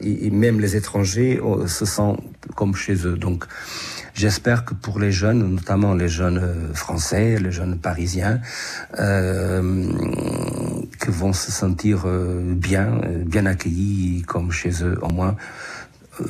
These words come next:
selon les informations que j'ai, parce que j'ai pas mal de, d'amis qui sont impliqués, euh, dans l'organisation, on fait, euh, au mieux pour, euh, pour vraiment accueillir bien tout le monde.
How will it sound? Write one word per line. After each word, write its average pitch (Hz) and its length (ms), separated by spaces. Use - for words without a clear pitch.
selon 107 360
les 98 200
informations 98 560
que 90 160
j'ai, 101 180
parce 90 220
que - 120
j'ai 92 180
pas 90 120
mal 92 240
de, 87 120
d'amis 87 340
qui 92 180
sont 87 260
impliqués, 101 500
euh, 92 100
dans 101 160
l'organisation, 92 1120
on - 60
fait, 98 320
euh, 92 60
au 95 60
mieux 101 240
pour, 87 320
euh, 92 160
pour 82 120
vraiment 90 500
accueillir 92 460
bien 82 100
tout 82 100
le 80 60
monde. 78 260